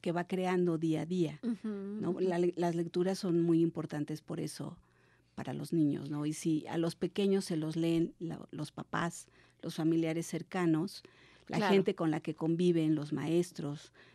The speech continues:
Speaker 1: en la escuela, entonces se vuelve un vínculo más estrecho porque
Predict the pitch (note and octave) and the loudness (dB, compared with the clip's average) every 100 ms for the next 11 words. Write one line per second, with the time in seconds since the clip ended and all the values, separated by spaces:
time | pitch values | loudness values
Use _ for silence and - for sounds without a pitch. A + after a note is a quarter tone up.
0 | _ - C3 C3+ D3 - F3+ E3 D3 F#3+ | _ -12 -6 -4 -6 -2 0 0 0 -6
1 | _ _ _ _ _ _ _ _ F3+ F3+ | _ _ _ _ _ _ _ _ -2 0
2 | F3 E3+ F3 F3 D#3+ D#3+ D#3+ D#3+ D#3+ D#3 | 0 -2 -2 -4 -2 0 0 2 2 0
3 | - - E3 D#3 D#3 D#3 D#3+ D3+ D3+ D3 | -2 -4 -2 0 0 0 0 0 0 -2
4 | - E3 - - F3+ - F3+ E3 - | -6 -8 -6 -2 -2 -2 -4 -4 -6